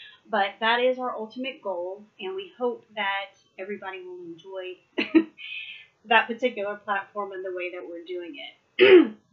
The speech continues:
<clears throat> Excuse me, I'm sorry, I major sinus issues going on. Um, that is our goal. But if you are interested, the links are on the public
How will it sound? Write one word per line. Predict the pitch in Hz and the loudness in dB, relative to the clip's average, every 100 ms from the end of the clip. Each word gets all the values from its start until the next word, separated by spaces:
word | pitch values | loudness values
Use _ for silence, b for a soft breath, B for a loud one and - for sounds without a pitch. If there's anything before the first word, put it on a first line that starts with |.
| - | -20
<clears throat> | _ _ _ _ | _ _ _ _
Excuse | 233 214 | -6 -6
me, | 196 | -12
I'm | 190 | -14
sorry, | - 202 190 | -8 -8 -8
I | 180 190 190 _ _ _ _ _ - | -8 -8 -10 _ _ _ _ _ -16
major | 185 220 202 180 | -6 -4 -2 -6
sinus | 190 180 170 | -10 -12 -12
issues | 170 185 170 | -16 -12 -12
going | 185 175 | -10 -12
on. | 170 160 B B B B B - | -12 -14 B B B B B 4
Um, | 208 185 180 190 _ _ _ _ _ _ _ 208 | 4 4 -4 -12 _ _ _ _ _ _ _ 2
that | 233 262 | 4 6
is | 226 | 4
our | 240 220 | -2 -6
goal. | - - _ _ | -8 -10 _ _
But | 214 202 - | -4 -4 0
if | 240 247 | -2 2
you | 320 370 | 2 2
are | |
interested, | 339 285 294 285 311 302 254 | 0 -4 -6 -10 -4 -4 -4
the | 208 | -8
links | 202 247 277 _ - | -4 -6 -6 _ -8
are | 190 185 180 | -2 -2 -4
on | 202 190 180 | -10 -10 -10
the | 170 160 160 - - | -10 -12 -14 -16 -8
public | 214 247 | -6 -4